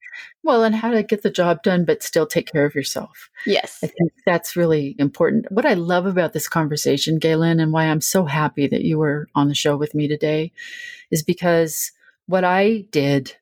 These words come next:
Speaker 1: people will look at that, and I hear it, the same thing that you just said, which is, "That's an extraordinary story."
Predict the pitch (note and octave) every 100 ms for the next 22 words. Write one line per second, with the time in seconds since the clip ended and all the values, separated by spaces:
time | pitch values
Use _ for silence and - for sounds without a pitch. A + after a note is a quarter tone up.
0 | _ - A3+ A#3+ A#3 F#3 D#3 D#3 D3+ D3+
1 | E3+ - D3 D3 D#3+ D#3+ - A3+ F#3 -
2 | E3 - D#3 D3+ D3+ D3 D3 D3+ D3 C#3
3 | - D3 C#3 B2 D#3+ D3 C#3+ C3+ C#3 C#3
4 | C#3+ C#3+ - D#3 D3+ D3 C3+ - D3 D3+
5 | E3 F3+